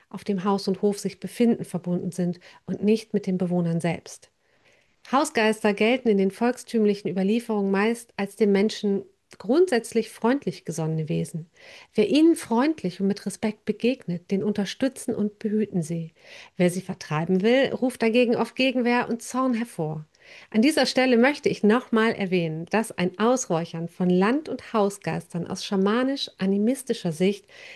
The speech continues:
nicht nur vollkommen sinnlos ist, sondern überhaupt keine gute Idee.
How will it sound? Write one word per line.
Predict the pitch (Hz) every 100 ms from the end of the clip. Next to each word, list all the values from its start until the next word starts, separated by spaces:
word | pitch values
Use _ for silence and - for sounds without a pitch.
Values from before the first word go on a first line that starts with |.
| -
nicht | 226 -
nur | 202 190 - _
vollkommen | - 202 196 185 175
sinnlos | 165 254 285 165 175 -
ist, | 185 208 -
sondern | 202 214
überhaupt | 208 220 220
keine | 214 202
gute | 196 202 -
Idee. | 180 - 202 -